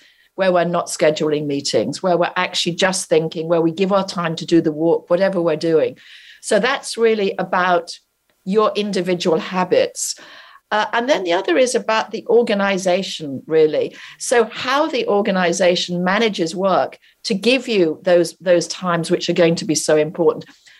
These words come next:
And here it turns out that leadership role modeling is really important. So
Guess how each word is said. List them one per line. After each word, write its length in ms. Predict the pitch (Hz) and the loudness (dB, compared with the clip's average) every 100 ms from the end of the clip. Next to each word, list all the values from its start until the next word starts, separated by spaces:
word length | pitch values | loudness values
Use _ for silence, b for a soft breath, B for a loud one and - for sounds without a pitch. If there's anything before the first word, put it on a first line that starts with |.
| b - | b -4
And 160 | 226 226 | -2 -2
here 320 | 302 349 233 | 0 2 0
it 120 | 165 | 0
turns 300 | 262 226 - | -2 -2 0
out 220 | 196 190 | -2 0
that 200 | 185 - - | -2 -4 -2
leadership 520 | 190 233 226 - - | 2 2 0 -2 -2
role 240 | 175 180 180 | 0 0 0
modeling 440 | 165 160 151 156 | -2 -2 -2 -4
is 120 | 147 165 | -6 -6
really 420 | 160 165 165 160 | 0 2 2 0
important. 520 | 151 - 156 156 147 | -4 0 0 0 -2
So 220 | 196 196 | 2 2